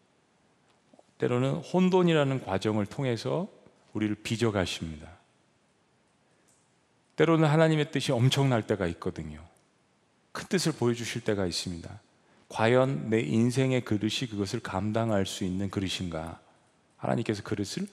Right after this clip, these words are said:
튼튼하게, 예, 만들어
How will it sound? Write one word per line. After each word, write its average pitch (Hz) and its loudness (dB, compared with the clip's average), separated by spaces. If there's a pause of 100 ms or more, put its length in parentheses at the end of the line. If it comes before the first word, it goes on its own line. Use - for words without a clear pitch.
(320)
튼튼하게, 117 -4 (540)
예, 82 -10
만들어 92 0